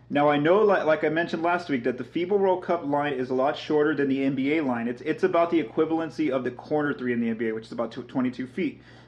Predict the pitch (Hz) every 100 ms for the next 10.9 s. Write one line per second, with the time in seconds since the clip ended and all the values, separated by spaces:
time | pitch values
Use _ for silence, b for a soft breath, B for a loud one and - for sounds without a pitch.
0 | - 143 147 135 - B B - 151 180
1 | 233 202 180 131 135 165 160 143 143 131
2 | 120 135 175 127 123 151 175 180 165 160
3 | 147 151 151 185 180 147 151 139 135 127
4 | 147 - 139 123 123 139 127 131 147 151
5 | 139 143 151 135 143 147 151 139 139 143
6 | b - 143 123 151 - 160 160 156 143
7 | - 131 - 147 - 131 180 147 - B
8 | B 143 147 143 147 160 160 156 147 143
9 | 120 139 135 139 147 151 139 143 135 135
10 | 127 113 135 135 143 127 131 131 127